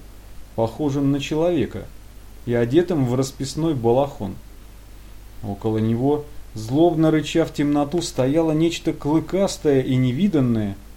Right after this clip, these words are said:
в шерсти и на четырех ногах. Человекоподобная фигура склонилась к неведомому соседу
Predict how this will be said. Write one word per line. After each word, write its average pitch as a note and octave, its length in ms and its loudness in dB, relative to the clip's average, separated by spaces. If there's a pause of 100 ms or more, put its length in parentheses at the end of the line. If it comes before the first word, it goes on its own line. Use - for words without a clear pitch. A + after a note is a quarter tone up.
в - 80 -10
шерсти D3 640 0
и C3 100 0
на C3+ 140 4
четырех C#3+ 560 -2
ногах. B2 440 -2 (1600)
Человекоподобная B2+ 960 2
фигура B2+ 500 0
склонилась B2 640 2
к - 140 -12
неведомому B2 640 2
соседу F#3+ 560 0